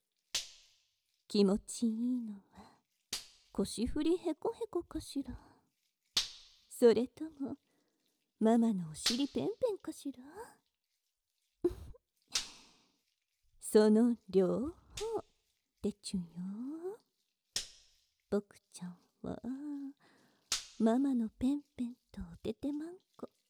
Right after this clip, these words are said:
両方で気持ちよくなっちゃってるんでちゅ。お尻を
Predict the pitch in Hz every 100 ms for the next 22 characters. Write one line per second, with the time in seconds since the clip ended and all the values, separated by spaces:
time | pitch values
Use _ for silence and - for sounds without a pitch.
0 | - - - - _ _ - 202 214 320
1 | 349 415 466 440 349 - 302 - 359 381
2 | 311 302 339 - 330 - 311 294 277 285
3 | - - - _ _ _ _ _ _ _
4 | _ _ _ _ _ 190 185 - 208 208
5 | 208 214